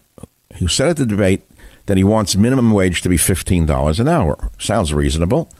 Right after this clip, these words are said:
Fifteen an hour, forty hour a week, six hundred dollars a week, fifty-two weeks a year is thirty-one thousand two hundred. But Bernie said he wants free health care for all. When he was asked how he'd pay for it,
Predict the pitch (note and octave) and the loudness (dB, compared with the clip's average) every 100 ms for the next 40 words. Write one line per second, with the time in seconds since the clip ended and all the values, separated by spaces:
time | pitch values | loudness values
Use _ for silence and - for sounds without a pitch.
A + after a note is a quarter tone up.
0 | _ _ - - D#2+ A2 E2 E2 F2 F#2+ | _ _ -6 -4 -2 0 0 0 2 2
1 | F#2 - D2+ D2+ D2+ D2 G2 F#2+ - E2+ | 0 0 2 2 2 2 2 2 -2 -4
2 | - D2+ C#2+ C#2+ C#2 D2 D#2+ G#2 - - | -2 -2 0 0 0 0 0 0 -2 -14
3 | - - _ - D2+ E2 - E2+ D#2 D2 | -20 -20 _ -6 -2 -2 0 0 0 0
4 | D#2+ F2+ G2 E2+ E2+ D#2 D#2 D#2 D2 B1 | 0 2 2 0 0 0 2 0 0 -2
5 | D#2 D#2+ F#2+ F2 C3 D#3+ - _ _ _ | 0 0 0 0 2 0 -4 _ _ _
6 | _ _ - A3+ G3 A#3+ C4 G3+ - A#2 | _ _ -6 -4 0 2 2 2 2 2
7 | A#2 A2+ A2 - A#2 G2+ F2+ E2 G#2 F#2 | 2 2 0 0 0 2 2 0 -2 0
8 | B2 D3 C3 F#2 F2 E2+ A2 G#2+ G#2 E2+ | 0 2 2 2 2 2 0 0 0 2
9 | E2+ B2+ E3 - | 2 2 0 -2